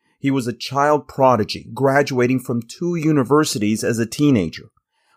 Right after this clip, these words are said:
While in the University of Tübingen, he came under the influence of the humanists and became a lifelong admirer of Erasmus.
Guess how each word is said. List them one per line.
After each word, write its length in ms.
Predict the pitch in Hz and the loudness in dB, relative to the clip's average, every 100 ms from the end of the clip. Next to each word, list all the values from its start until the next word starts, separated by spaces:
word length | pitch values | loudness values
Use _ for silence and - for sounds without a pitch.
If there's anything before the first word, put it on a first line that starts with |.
| _ | _
While 240 | 123 127 | 2 4
in 80 | 127 | 2
the 100 | 123 | 0
University 880 | 120 170 151 160 165 143 143 139 135 | 0 -2 0 0 0 0 -2 -2 -2
of 200 | 120 113 _ _ | -4 -4 _ _
Tübingen, 560 | - 214 131 85 - 101 _ _ _ _ | -2 0 0 -2 -8 -16 _ _ _ _
he 220 | - 143 | -10 -10
came 320 | 147 175 170 165 | -2 0 4 2
under 180 | 160 | 2
the 140 | 147 143 | 0 0
influence 720 | 180 185 - 104 87 101 - - | 0 0 -2 -6 -4 -4 -4 -4
of 120 | 113 | -2
the 60 | 123 | -2
humanists 760 | - 208 156 92 - - - _ | 0 2 2 0 -6 -12 -16 _
and 160 | 117 | -4
became 440 | 113 - 151 143 127 | -4 -4 -2 0 0
a 40 | |
lifelong 720 | 113 120 143 - 139 135 135 | 0 0 0 -2 -2 0 2
admirer 560 | 120 117 117 117 104 92 | 2 4 4 4 2 2
of 100 | 95 | 0
Erasmus. 760 | 117 107 101 107 - - - | 2 2 2 -4 -12 -16 -16